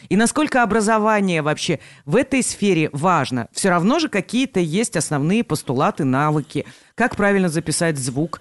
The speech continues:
как его свести, как его не исказить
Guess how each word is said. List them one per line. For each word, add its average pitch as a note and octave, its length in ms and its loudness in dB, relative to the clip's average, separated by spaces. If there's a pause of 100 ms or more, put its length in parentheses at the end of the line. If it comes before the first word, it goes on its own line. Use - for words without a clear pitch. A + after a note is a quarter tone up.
(140)
как G3 220 -2
его G3 180 4
свести, E3+ 600 -4
как G3+ 240 -4
его F3+ 300 2 (280)
не G3 180 4
исказить G3 800 0